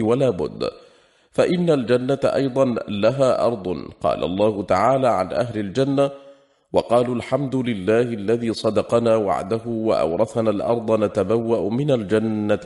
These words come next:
حيث نشاء فنعم أجر العاملين.' فدل على أن قوله: 'ولكم في الأرض مستقر' أن المراد به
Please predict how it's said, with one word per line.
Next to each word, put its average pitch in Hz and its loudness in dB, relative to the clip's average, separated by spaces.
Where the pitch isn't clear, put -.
حيث 104 -2
نشاء 95 2
فنعم 95 0
أجر 95 -2
العاملين.' 82 -2
فدل 143 2
على 143 2
أن 151 0
قوله: 117 0
'ولكم 107 -2
في 123 -6
الأرض 113 0
مستقر' 107 0
أن 127 4
المراد 139 0
به 147 -4